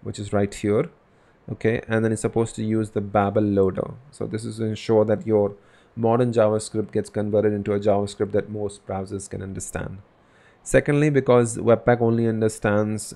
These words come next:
JavaScript, it doesn't, doesn't understand C S S. That is why we are using the C S S loader and Sass loader,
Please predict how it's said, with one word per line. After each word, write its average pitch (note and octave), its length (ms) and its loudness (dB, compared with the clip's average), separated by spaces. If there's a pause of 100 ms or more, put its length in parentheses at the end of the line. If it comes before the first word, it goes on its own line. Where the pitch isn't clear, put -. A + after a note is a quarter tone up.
JavaScript, G#2+ 600 0
it A2 100 -4
doesn't, G#2 360 -2
doesn't G#2+ 240 -2
understand G2+ 560 -4
C G#2 220 -2
S G2+ 180 -2
S. D#3 200 2
That G#2 200 -2
is G#2+ 140 -2
why G#2 220 2
we G#2 120 2
are G#2 80 2
using G2+ 380 0
the G2 240 2 (400)
C C3+ 180 2
S C3 140 2
S B2+ 120 -6
loader A#2+ 300 6
and G#2 180 -2
Sass A2 400 0
loader, A2 320 2